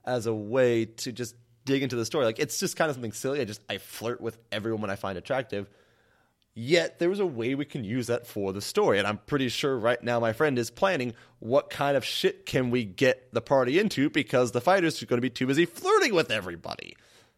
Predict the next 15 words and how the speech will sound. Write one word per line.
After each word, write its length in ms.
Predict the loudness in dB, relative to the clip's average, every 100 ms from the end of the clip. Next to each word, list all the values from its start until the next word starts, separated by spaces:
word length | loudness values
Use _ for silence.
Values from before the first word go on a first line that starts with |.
| _ _ _ _ _ -6
It's 200 | -6 -8
fun. 500 | -14 -8 -2 -2 -2
I, 80 | -8 -6
it, 140 | -8 -6 -8
it 140 | -8
works 280 | -4 -4 -4
for 120 | -6
both 380 | -6 -2 -2 -2
sides. 640 | -8 -6 -6 -6 -12 -12
So 140 | -8 -6
again, 260 | -6 -6
moral 460 | -6 -6 -4 -2 -4
of 80 | -4
the 80 | -8
story, 500 | -6 -4 -4 -6